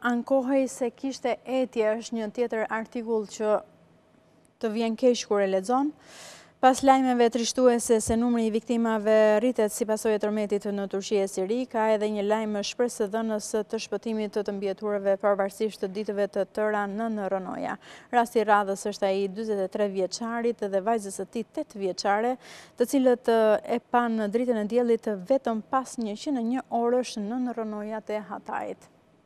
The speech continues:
Është ky një tjetër artikull i, i, që shoqëron webin e Ora News,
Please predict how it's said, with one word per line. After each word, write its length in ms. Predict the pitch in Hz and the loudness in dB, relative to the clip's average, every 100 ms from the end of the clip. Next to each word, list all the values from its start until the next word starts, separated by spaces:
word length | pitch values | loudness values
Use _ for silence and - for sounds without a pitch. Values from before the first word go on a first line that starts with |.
| _ _ _ _ _ - - - - _ | _ _ _ _ _ -20 -20 -20 -20 _
Është 260 | - 214 - | -4 -2 0
ky 60 | |
një 120 | 226 220 | 0 2
tjetër 220 | 226 220 | 2 4
artikull 460 | 208 208 240 226 214 202 - 220 | 2 2 0 2 0 -2 -4 -2
i, 40 | 214 208 196 | 0 0 -2
i, 200 | - 220 214 208 202 202 196 190 185 | -2 -2 0 0 -2 -2 -2 -4 -4
që 220 | - 208 | 0 0
shoqëron 540 | - 202 208 220 214 202 | 0 -2 -2 -2 -2 0
webin 380 | 214 202 202 | -2 -2 -2
e 20 | 202 | 0
Ora 160 | 202 | 0
News, 400 | 202 208 214 202 | -2 -4 -4 -4